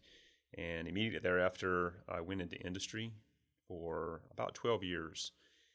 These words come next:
And toward the end of that time frame, I, I decided it was time to make a switch, and what I really like doing is research with relevance, actually. And that's a tagline, actually, that caught my attention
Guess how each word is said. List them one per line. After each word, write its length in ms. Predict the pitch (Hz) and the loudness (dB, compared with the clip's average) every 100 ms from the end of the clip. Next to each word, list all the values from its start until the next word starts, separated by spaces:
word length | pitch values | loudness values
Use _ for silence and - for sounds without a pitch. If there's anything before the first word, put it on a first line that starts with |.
| _ _ | _ _
And 580 | 87 87 87 87 85 87 | -2 0 2 2 0 -2
toward 160 | 117 95 | -2 0
the 140 | 87 | 2
end 100 | 95 | 2
of 80 | 87 | 4
that 240 | 87 85 - _ | 4 4 -2 _
time 320 | - 98 101 | 0 2 2
frame, 400 | 90 87 82 82 | 2 2 2 0
I, 180 | 85 80 82 - | -2 -2 -4 -8
I 120 | 87 | -6
decided 520 | 82 - 95 92 85 82 | -4 0 2 4 2 0
it 140 | 85 | -4
was 440 | 85 80 - - - _ _ _ _ - | -4 -4 -4 -4 -8 _ _ _ _ 0
time 140 | 107 | 2
to 80 | 90 | 2
make 180 | 95 90 | 0 0
a 60 | |
switch, 680 | - - 95 92 - - - - | -2 -2 0 0 0 -4 -6 -8
and 460 | 98 87 85 85 82 | -6 -2 -2 -2 0
what 140 | 110 | 4
I 40 | 101 | 4
really 300 | 90 107 98 | 6 6 6
like 240 | 85 85 | 4 2
doing 420 | 90 85 82 80 82 - | -2 -2 -4 -6 -12 -16
is 480 | - 82 80 80 - - _ - - - - | -10 -6 -6 -6 -8 -10 _ -18 -12 -8 -2
research 800 | 90 101 - 92 85 71 - - - - | 2 4 4 4 4 0 -4 -8 -16 -8
with 180 | 85 | -6
relevance, 540 | 82 85 92 82 80 - | 4 4 4 0 -4 -2
actually. 380 | 78 - - 95 92 | -2 -4 -10 -12 -10
And 80 | - | 0
that's 200 | 85 - | 0 0
a 40 | |
tagline, 540 | - 95 98 87 78 80 | 2 4 4 4 0 -2
actually, 240 | - 85 | -2 -4
that 200 | 80 73 | -2 -2
caught 240 | - 92 82 | 0 0 0
my 80 | 85 | -4
attention 560 | 80 - 98 - 82 | -4 -2 -2 -4 -8